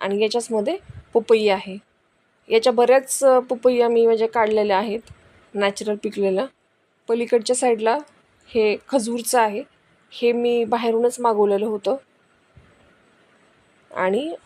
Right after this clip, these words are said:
इथे वाळा, वाळा म्हणजे आयुर्वेदिक पद्धतीने जुन्या काळात लोकं माठात पाणी, अ, टाकायचे, सुगंधी पाणी आणि खूप थंड पाणी लागतं, नॅचरल पद्धत आहे.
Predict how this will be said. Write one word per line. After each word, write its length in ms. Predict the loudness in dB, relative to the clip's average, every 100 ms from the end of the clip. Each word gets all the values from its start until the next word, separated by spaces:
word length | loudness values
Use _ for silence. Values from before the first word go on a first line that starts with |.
| -10
इथे 240 | 0 2
वाळा, 320 | 4 2 0 -4 -6
वाळा 240 | -2 0 0
म्हणजे 280 | -2 -4 -4
आयुर्वेदिक 520 | 0 0 0 -2 -8 -14 -4
पद्धतीने 380 | -2 -2 0 0
जुन्या 280 | 0 0 0
काळात 240 | 2 2 2
लोकं 280 | -2 0 -4 -4 _ _ _
माठात 360 | -4 -2 -2 -4 -2
पाणी, 340 | -2 2 2 2
अ, 220 | 0 0 -2 -8 -4
टाकायचे, 380 | -2 -2 -2 -4 -6 _
सुगंधी 480 | -12 0 0 0 -2
पाणी 340 | -2 0 0
आणि 120 | -2 -4
खूप 140 | -6 -10 -8
थंड 220 | -4 0
पाणी 340 | 0 0 0
लागतं, 380 | 0 -2 -4 0
नॅचरल 440 | 0 -2 -2 0 -2 -6
पद्धत 280 | -10 -6 -4
आहे. 220 | -4 -4